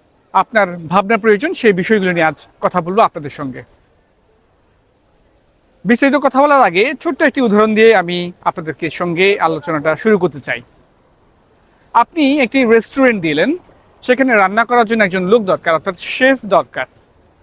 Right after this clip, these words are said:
সেখানে দুজন লোক আসলো, আমি আসলাম, যে কোনো কাজ জানি না, আর আরেকজন লোক আসলো, যিনি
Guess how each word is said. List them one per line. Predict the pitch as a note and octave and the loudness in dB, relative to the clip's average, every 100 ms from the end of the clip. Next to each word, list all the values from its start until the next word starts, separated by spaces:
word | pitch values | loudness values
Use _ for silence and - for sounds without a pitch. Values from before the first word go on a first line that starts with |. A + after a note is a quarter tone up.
| _ - | _ -6
সেখানে | - C4 C#4 B3 | -2 0 0 0
দুজন | G#3+ A3+ B3 | 2 2 2
লোক | G#3 E3 | 2 0
আসলো, | C3 - C#3 | -4 -8 -6
আমি | - G#3 B3 | 0 2 2
আসলাম, | A#3 - C4 D#4 D4 | 0 -2 -2 -2 -2
যে | F3 F#3 | 0 -2
কোনো | G3 F#3 | -2 -4
কাজ | F3+ E3+ | -2 0
জানি | G3+ G#3 | -2 -2
না, | A3+ C4 | 0 0
আর | F3+ | 2
আরেকজন | F3+ F3+ F3+ G#3+ | 0 -2 -2 -2
লোক | G#3+ A3 | -2 0
আসলো, | G#3+ - D4 | -2 -4 -8
যিনি | G#3 F#3 | -4 -4